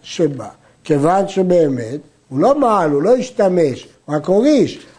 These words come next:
אז טובת הנאה של מה שהוא הוריש אותה, בזה הוא מעל. ובניו, כמובן, אם הם יוציאו את זה, הם ימעלו, ודאי. האומר לחברו, "כיכרי עליך הקדש, אסור לך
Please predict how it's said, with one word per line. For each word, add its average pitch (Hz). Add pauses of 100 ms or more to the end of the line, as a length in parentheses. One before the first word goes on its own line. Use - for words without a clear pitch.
(100)
אז 135
טובת 196
הנאה 226
של 190
מה 240
שהוא 240
הוריש 311
אותה, 220 (340)
בזה 180 (120)
הוא 143
מעל. 117 (3000)
ובניו, 147 (460)
כמובן, 143
אם 156
הם 151
יוציאו 147
את 131
זה, 151
הם 156
ימעלו, 170 (400)
ודאי. 123 (1600)
האומר 226
לחברו, 233
"כיכרי 220
עליך 233
הקדש, 190
אסור 262
לך 233